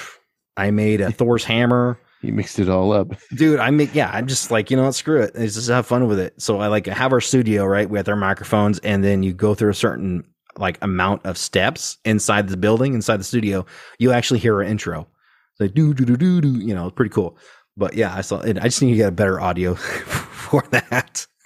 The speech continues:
Speaker 1: <laughs> 'cause it sounds really bad, but it's there. And then you have, like, Escape Reality Comics on there. And then you also, at the very back of the whole world, I actually have a graveyard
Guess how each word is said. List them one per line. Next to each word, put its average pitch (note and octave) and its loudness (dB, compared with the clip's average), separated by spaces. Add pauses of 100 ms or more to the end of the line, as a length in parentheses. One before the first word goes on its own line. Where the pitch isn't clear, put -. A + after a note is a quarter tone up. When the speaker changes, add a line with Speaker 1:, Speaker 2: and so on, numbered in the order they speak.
(520)
Speaker 1:
<laughs> - -18
'cause D3 2
it B2+ -2
sounds B2+ 0
really G#2+ 2
bad, F#2+ -4
but F2+ -6 (500)
it's C3 0
there. F#2+ 0 (300)
And C3 2
then B2 4
you A#2 2
have, G#2+ 4
like, G2+ 2
Escape F#2+ -4
Reality F2 -2
Comics A#2 2
on G#2 2
there. G2 -2
And G#2 0
then G2+ 2
you F#2 -2
also, F#2+ 0
at F#2+ -4
the E2+ -8
very G#2 2
back G2 -2
of G2 -4
the E2+ -6
whole G2 0
world, F#2+ 2
I F2 -4
actually F2+ -4
have F2+ 0
a E2+ -4
graveyard F#2+ 0